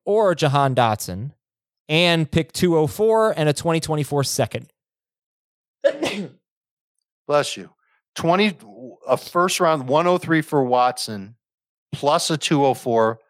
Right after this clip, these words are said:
Speaker 2: plus a second in twenty twenty-four?
Speaker 1: Yeah.
Speaker 2: Um,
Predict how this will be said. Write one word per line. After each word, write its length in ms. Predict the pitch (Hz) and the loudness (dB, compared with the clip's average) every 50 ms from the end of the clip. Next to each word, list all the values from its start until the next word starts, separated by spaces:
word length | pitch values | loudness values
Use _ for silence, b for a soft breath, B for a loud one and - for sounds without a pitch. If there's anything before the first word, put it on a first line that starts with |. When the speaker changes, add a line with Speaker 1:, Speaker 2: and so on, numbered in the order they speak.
| _ _ _ - | _ _ _ -10
Speaker 2:
plus 260 | - - 135 139 135 - | -2 -2 -2 -2 -2 -4
a 40 | |
second 380 | 123 - - 139 120 - - 123 | -6 -2 0 0 0 0 -2 -4
in 100 | 113 110 | -4 -4
twenty 260 | - - 120 113 113 | -6 -6 -6 -6 -6
twenty-four? 600 | 107 - 120 110 107 - - 123 117 117 127 139 _ _ _ _ _ | -6 -8 -10 -12 -12 -12 -12 -12 -12 -12 -14 -16 _ _ _ _ _
Speaker 1:
Yeah. 280 | - 113 113 107 98 92 - _ _ _ _ _ _ _ _ _ _ _ _ _ _ _ _ _ _ _ _ _ _ _ _ _ _ _ _ _ _ - | -8 -6 -4 -4 -4 -6 -10 _ _ _ _ _ _ _ _ _ _ _ _ _ _ _ _ _ _ _ _ _ _ _ _ _ _ _ _ _ _ -6
Speaker 2:
Um, 600 | - 113 113 110 110 110 107 101 101 101 95 - | 0 2 4 4 6 4 4 2 0 -6 -10 -14